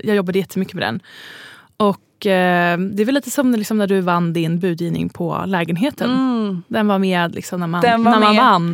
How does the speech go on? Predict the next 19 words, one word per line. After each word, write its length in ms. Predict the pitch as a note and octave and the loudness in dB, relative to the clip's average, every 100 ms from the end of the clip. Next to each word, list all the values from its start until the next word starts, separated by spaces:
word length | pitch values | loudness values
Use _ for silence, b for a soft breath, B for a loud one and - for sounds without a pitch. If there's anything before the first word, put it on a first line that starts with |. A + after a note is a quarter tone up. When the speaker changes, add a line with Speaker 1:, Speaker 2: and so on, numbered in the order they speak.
| - | -4
Speaker 1:
där. 100 | F#3 F3 | -2 2
Speaker 2:
Ah. 320 | C4+ C#4 C#4 | 4 6 4
Speaker 1:
Så 60 | A#3 | 4
jag 100 | A3+ | 4
vann 440 | A#3 B3+ B3 A3+ | 4 4 4 2
liksom 380 | A3 - A3+ A3 | 0 -2 -2 0
jobbet. 600 | B3 A#3+ F3 - - - | -2 -2 -4 -6 -8 -2
<laughs> 20 | |
Speaker 2:
Nej, 100 | A#3 | 0
men 400 | A#3+ C#4+ D4+ D#4 | 2 4 4 6
wow, 260 | F4+ B4 B3+ | 6 4 4
så 120 | B3+ | 2
du 80 | C4 | 2
hade 140 | B3+ | 4
Speaker 1:
Ja. 80 | G#3 | 4
Speaker 2:
med 180 | A4 G#4 | 4 4
dig 120 | A3+ | 4
den 200 | G3+ G3 | 2 0
under, 640 | F#3+ G#3+ G#3 G3+ G3+ G3 | 0 0 0 0 0 -2